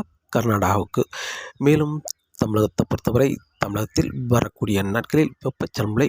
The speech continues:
படிப்படியாக அதிகரிக்க வாய்ப்புள்ளது. இன்று ஜூலை இருபத்தி ஆறு, நாளை இருபத்தி ஏழு, இருபத்தி எட்டு தேதிகளில் பெரிதாக தமிழகத்தில் வெப்பச்சலன மழை ஓரிரு இடங்களில் மட்டுமே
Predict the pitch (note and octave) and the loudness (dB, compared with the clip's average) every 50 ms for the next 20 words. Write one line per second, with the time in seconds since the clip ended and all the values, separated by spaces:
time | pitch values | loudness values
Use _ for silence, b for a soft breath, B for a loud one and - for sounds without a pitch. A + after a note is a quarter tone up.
0 | - _ _ - A2+ G#2 G2 - - G#2+ A2 A2 A2 A2 C3 B2+ - B2 A#2 A#2 | -2 _ _ -4 -4 -4 -4 -4 -4 0 2 2 2 2 0 -2 -4 -4 -2 -2
1 | A2 A2 G#2+ - B2 A2 G2+ A#2 - - - B2 D#3+ - - B B B B B | -2 -2 0 0 2 2 2 2 0 0 0 2 0 0 -2 B B B B B
2 | B B B - C#3 D3+ D#3 D3+ - D#3+ D#3 D#3+ D#3+ D#3 - - C3 A#2+ - B2+ | B B B 0 2 2 2 2 2 2 4 4 4 2 0 -4 -2 0 2 4
3 | B2+ B2 B2+ C3+ C3 B2+ - - - B2+ A#2+ A#2 A2+ A2 - - A#2 G#2 - - | 4 6 4 4 2 0 -2 -4 -2 -2 0 2 0 0 0 -4 -4 -4 -4 -2
4 | - A2+ A2+ A#2 A#2 A#2+ B2 B2+ - - _ - B2 A#2 A2 G#2+ A2 G#2+ F2+ - | 0 2 2 4 4 4 2 2 0 -4 _ -4 -2 0 0 2 0 0 -2 -4
5 | - A#2 A#2 A2+ A2 - - _ A2 G#2+ G#2+ A2+ A#2 A#2 A#2+ A#2 - A#2+ - A2 | -2 0 0 2 2 0 -2 _ -4 0 2 2 2 2 2 0 0 0 0 0
6 | - - - - A#2 A#2 A2+ - - B2 A#2 - A#2+ A2 A2+ - B2+ C#3+ C#3+ - | -2 -2 -4 -4 -4 -4 -4 -4 -4 -4 0 0 0 0 0 0 0 0 -2 -2
7 | _ _ - A2 A2 A2 G#2 A#2 A2+ A2 - B2+ - _ - G#2+ A2 G#2 G#2+ - | _ _ -6 -4 -4 0 2 2 2 2 0 -2 -2 _ -4 -4 -2 -2 -2 -2
8 | - - A#2+ A2 G#2+ G#2 - - G2+ - - A2 G#2+ A2 A2 A#2 C3 C3 - B | -2 -2 -2 0 0 -2 -2 -4 -6 -6 -4 -4 -2 0 0 0 0 0 -2 B
9 | B B B B B B B _ - A#2 B2 C#3 D#3 D#3+ D3+ B2 A2+ G#2+ F#2+ F#2+ | B B B B B B B _ -2 2 2 4 4 2 2 2 2 0 0 0
10 | G2 G2 F#2+ F#2+ G2+ G#2+ G#2+ - - A2 A#2 B2+ | -2 -2 -2 -2 -2 -4 -4 -4 -2 0 0 0